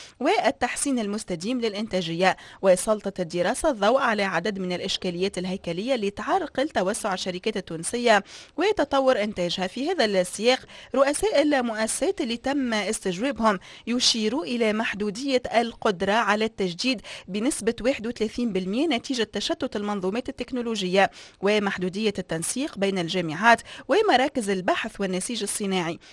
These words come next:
بالإضافة إلى المنافسة غير المنظمة اللي تسلط ضغط قوي على الشركات، بحسب ما أفاد به أربعة وأربعين بالمية من المستجوبين، ويشير سبعة وعشرين بالمية من رؤساء المؤسسات اللي تم استجوابهم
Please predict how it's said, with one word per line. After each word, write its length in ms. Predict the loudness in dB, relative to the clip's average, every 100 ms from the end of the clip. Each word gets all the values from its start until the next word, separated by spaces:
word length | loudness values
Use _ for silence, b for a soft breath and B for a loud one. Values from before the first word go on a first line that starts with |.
| B -2
بالإضافة 640 | 0 0 0 -2 0 -2
إلى 180 | 0 -2
المنافسة 600 | 0 -2 -2 -2 0 0
غير 300 | 2 0 0
المنظمة 580 | -2 -2 -2 0 -2 -2 B B
اللي 160 | 0 0
تسلط 680 | -2 -2 -2 0 -2 0 -2
ضغط 440 | 0 0 -2 -4
قوي 380 | -2 -2 0 0
على 200 | 0 0
الشركات، 600 | -2 -4 -4 2 4 2 B B B
بحسب 440 | -4 -2 -2 -2 -2
ما 220 | -2 -2
أفاد 320 | -2 -2 -2
به 260 | -4 -4 -4 0
أربعة 480 | 0 2 0 0 0
وأربعين 400 | 0 -2 -4 -2
بالمية 340 | -2 -2 0
من 180 | 0 0
المستجوبين، 800 | -2 -4 -6 -6 -4 -2 2 2 B B B
ويشير 480 | 2 4 4 2 0
سبعة 300 | 2 2 2
وعشرين 380 | 0 -2 -2 -2
بالمية 340 | -2 0 0
من 180 | 0 -2
رؤساء 360 | -4 -2 -2
المؤسسات 520 | 0 -2 -4 -4 -6 -4
اللي 120 | -4
تم 260 | -2 -2
استجوابهم 680 | -4 -6 -6 0 2 6 4